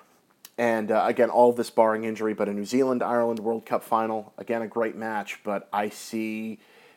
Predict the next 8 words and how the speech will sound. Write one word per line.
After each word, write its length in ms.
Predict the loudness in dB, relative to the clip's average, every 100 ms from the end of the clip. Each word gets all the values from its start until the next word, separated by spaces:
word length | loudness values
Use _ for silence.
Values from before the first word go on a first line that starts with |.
| _
pretty 800 | -16 0 4 6 4 2 0 -4
straightforward, 800 | -8 0 2 2 4 6 6 4
no 60 | 0
matter 200 | -2 0
how 200 | 0 0
this 220 | -2 -4
works 300 | -6 -4 0
out 400 | 2 2 -2